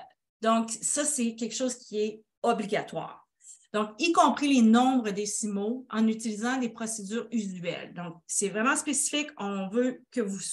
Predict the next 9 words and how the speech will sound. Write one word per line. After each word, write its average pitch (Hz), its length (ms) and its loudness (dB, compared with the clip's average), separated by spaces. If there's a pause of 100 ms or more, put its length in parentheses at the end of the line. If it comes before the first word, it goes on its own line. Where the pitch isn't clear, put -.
(180)
que 220 60 -4
nos 196 240 -2
élèves 220 320 0
soient 226 160 -6
capables 202 340 -4
d'utiliser 185 540 -4
des 190 200 -4
algorithmes 196 880 -2 (380)
usuels. 233 720 6